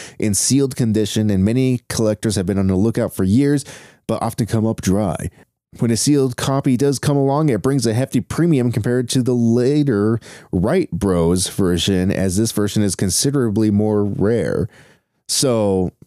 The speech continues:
apparently there's different prints of the game where the, the Bros part of the name was either to the left or the right. And when it's on the left, it's significantly more, br-, more rare. Um, so the, the highest price of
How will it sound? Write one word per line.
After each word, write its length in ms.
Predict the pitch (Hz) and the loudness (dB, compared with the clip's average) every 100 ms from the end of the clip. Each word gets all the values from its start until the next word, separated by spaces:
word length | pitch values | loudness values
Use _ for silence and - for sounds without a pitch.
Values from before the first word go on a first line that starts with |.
| _ | _
apparently 420 | 107 117 139 131 | -4 -2 0 0
there's 260 | 110 107 92 | 0 0 0
different 380 | 127 117 117 - | -2 -2 -4 -2
prints 280 | 127 117 | -4 -2
of 120 | 98 92 | -2 0
the 80 | 104 | 0
game 480 | 117 113 104 98 | 0 0 0 2
where 360 | 95 98 95 92 | 2 2 2 0
the, 200 | 90 95 | 0 -2
the 240 | 80 - | -2 -4
Bros 400 | 90 113 117 113 | -2 0 2 0
part 220 | - 110 104 | -2 -2 0
of 60 | |
the 80 | 101 | 0
name 280 | 101 104 107 | 0 0 0
was 160 | 95 | 0
either 180 | 95 95 | 0 0
to 140 | 95 95 | -2 0
the 80 | |
left 280 | 90 95 - | 0 0 0
or 80 | 101 | -2
the 120 | 87 | 0
right. 360 | 82 92 117 - _ _ _ _ _ - | 0 0 0 -4 _ _ _ _ _ -4
And 80 | 95 | 0
when 80 | 101 | 0
it's 140 | 90 | 0
on 100 | 104 | -2
the 100 | 90 | 0
left, 360 | 87 98 87 - | 0 0 -2 -4
it's 160 | 80 - - | -4 -6 -6
significantly 720 | - 101 95 - 87 82 90 | -4 -2 -2 -2 -2 0 0
more, 240 | 87 82 | 0 0
br-, 160 | 78 82 - | 0 -2 0
more 320 | 95 98 87 | 2 2 2
rare. 460 | 80 85 60 - 104 _ _ _ _ _ _ _ | 0 -2 -2 -4 -4 _ _ _ _ _ _ _
Um, 540 | 104 98 90 85 82 87 - _ _ _ | -2 0 0 0 0 -2 -8 _ _ _
so 680 | - 123 110 101 92 90 78 _ _ | -4 0 0 0 0 -2 -4 _ _
the, 420 | 123 110 104 101 - | -2 0 0 0 -2
the 100 | 101 | -4
highest 440 | 156 170 165 - | 0 0 0 -4
price 420 | - 147 143 - | -2 0 0 -2
of 400 | - 113 110 107 | -2 0 0 -2